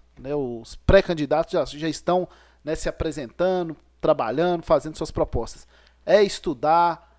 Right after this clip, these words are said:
é saber quem são as pessoas, é saber do trabalho dessa pessoa, saber do projeto dessa pessoa. Por quê?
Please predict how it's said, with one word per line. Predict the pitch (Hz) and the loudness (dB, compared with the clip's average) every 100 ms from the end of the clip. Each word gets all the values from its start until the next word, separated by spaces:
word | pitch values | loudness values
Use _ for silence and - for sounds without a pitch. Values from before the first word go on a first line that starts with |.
| _ - | _ -6
é | 147 156 156 151 143 139 135 127 | 2 6 6 6 4 2 -2 -2
saber | - 180 127 170 175 | 2 4 6 4 4
quem | - 170 | 2 -8
são | 147 160 | -6 -6
as | 151 | -6
pessoas, | - 113 - 160 170 165 147 - - _ _ | -8 -14 -8 -4 -2 -2 -4 -8 -20 _ _
é | - 147 | -8 -4
saber | - 143 131 175 | -2 -2 0 -2
do | 170 | 0
trabalho | 170 127 151 156 | 2 4 6 4
dessa | 135 147 156 | 4 -4 -8
pessoa, | 139 113 - 160 160 | -10 -12 -12 -10 -10
saber | - 151 131 151 175 - _ _ | -6 -6 -4 -2 -4 -4 _ _
do | - | -2
projeto | - 175 120 147 165 - | 6 8 8 4 0 -2
dessa | 156 | -10
pessoa. | 165 190 - - 202 | -10 -10 -10 -8 -8
Por | - 254 | -6 -8
quê? | - 113 | -8 -12